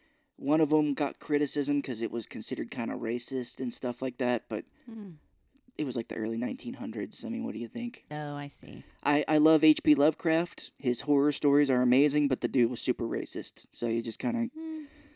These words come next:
Speaker 1: unfortunately, it was at a time, he was earlier than nineteen hundreds, I think. Citation needed on that, but I think it just kinda happens.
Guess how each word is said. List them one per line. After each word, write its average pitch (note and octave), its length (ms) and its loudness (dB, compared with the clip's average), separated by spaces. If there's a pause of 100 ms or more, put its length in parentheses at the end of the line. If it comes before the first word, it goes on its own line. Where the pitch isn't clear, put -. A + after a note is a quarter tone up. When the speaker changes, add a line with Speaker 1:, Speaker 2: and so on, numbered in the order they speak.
(120)
Speaker 1:
unfortunately, C#3 480 0
it C3+ 80 0
was C3+ 140 -4
at B2+ 100 -2
a A#2+ 60 -4
time, A#2+ 400 -2
he B2+ 100 0
was B2+ 220 -4
earlier B2+ 420 2
than A2+ 180 -2
nineteen A#2 380 -6
hundreds, A#2+ 320 -8
I B2 180 -12
think. D#3 580 -16 (840)
Citation B2 560 -4
needed B2 240 -2
on A2+ 140 -6
that, A2 200 -8
but A2+ 140 -10 (1080)
I C3 80 -6
think A2+ 200 -6
it G#2 60 -8
just - 180 -14
kinda A2 280 -8 (240)
happens. - 500 -12